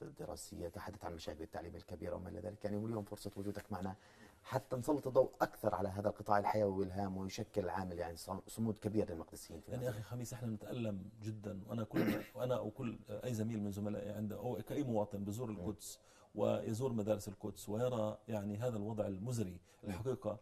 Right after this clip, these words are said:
Speaker 2: الذي يعني لا نملك إلا، آه، الصيانة وإعادة الصيانة والصيانة وإعادة
Speaker 1: مم.
Speaker 2: الصيانة. كل عام يعني ن-، آه، نقوم بعمليات صيانة في مدارس القدس.
Speaker 1: مم.
Speaker 2: القضية مرتبطة بأن هناك حاجة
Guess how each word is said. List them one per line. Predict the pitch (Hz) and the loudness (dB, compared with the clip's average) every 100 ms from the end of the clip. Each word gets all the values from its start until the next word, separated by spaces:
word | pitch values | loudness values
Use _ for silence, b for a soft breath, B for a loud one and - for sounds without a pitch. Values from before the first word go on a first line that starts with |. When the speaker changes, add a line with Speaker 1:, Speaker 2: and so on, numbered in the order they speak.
| B B - | B B -2
Speaker 2:
الذي | 120 131 139 131 - | 2 4 2 0 -4
يعني | 120 117 117 | 0 2 4
لا | 127 165 | 6 6
نملك | 175 147 127 - | 6 4 0 -2
إلا، | 135 123 113 - - 113 - | 0 2 2 0 0 -2 0
آه، | |
الصيانة | 117 110 135 143 165 | 0 2 6 6 6
وإعادة | 151 123 113 123 110 | 8 8 8 4 4
الصيانة | - 117 139 175 170 | 0 2 2 4 4
والصيانة | 127 - 110 139 165 | 4 4 4 4 6
وإعادة | 135 113 117 | 6 8 4
Speaker 1:
مم. | 117 | 2
Speaker 2:
الصيانة. | - 147 175 | -2 0 0
كل | 170 247 247 | 0 2 2
عام | 143 127 143 330 | 2 4 4 2
يعني | - - 127 127 | 0 2 4 4
ن-، | 151 - B B - | 0 -4 B B -4
آه، | 110 95 92 | 0 0 -2
نقوم | 110 123 180 160 | -2 0 2 4
بعمليات | 117 117 135 123 | 4 2 0 0
صيانة | - 117 107 | -2 -2 -2
في | 110 | 0
مدارس | 101 92 92 | 0 0 -2
القدس. | 87 92 - - | -12 -12 -14 -8
Speaker 1:
مم. | 98 87 B - | -8 -8 B -6
Speaker 2:
القضية | 110 - 180 220 185 | -4 0 2 2 2
مرتبطة | 160 - 151 131 | -2 0 -2 0
بأن | 117 120 120 - 127 113 | -2 0 -2 -2 -2 0
هناك | 110 123 147 - | 0 0 -2 -4
حاجة | - 143 120 98 | -6 -2 0 -2